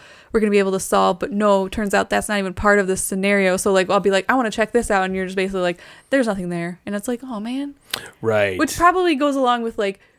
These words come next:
Speaker 1: you s-, you only think about what you see, and then when you see something you wanna do something with and you can't 'cause it's not even part of the scenario, it's kind of, like, disappointing.
Speaker 2: Yeah, you don't want to be told no.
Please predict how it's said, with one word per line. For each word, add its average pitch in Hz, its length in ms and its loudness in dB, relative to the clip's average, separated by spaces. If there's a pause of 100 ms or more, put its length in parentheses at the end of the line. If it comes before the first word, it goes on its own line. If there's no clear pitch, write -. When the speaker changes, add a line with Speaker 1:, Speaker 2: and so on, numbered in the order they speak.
(140)
Speaker 1:
you 196 180 -6
s-, - 360 -14
you 220 240 0
only 226 260 0
think 226 220 -4
about 202 200 0
what 196 100 0
you - 100 -4
see, 214 380 2
and 190 100 4
then 196 80 2
when 190 140 0
you 175 60 -4
see 233 200 0
something 202 340 0
you 196 120 2
wanna 185 180 0
do 180 180 0
something 190 300 -4
with 180 200 -4
and 185 60 -2
you 180 80 -6
can't 202 300 -2
'cause 196 140 -2
it's - 80 -8
not 202 160 0
even 180 160 -2
part 208 200 2
of 196 100 0
the - 60 -14
scenario, 208 460 0
it's 175 100 0
kind 202 200 -4
of, 185 40 -8
like, 175 200 -2
disappointing. 185 600 -6
Speaker 2:
Yeah, 113 320 -2
you 160 80 -4
don't 190 180 2
want 196 240 2
to 147 60 -6
be 147 80 -2
told 104 280 -2
no. 87 300 -6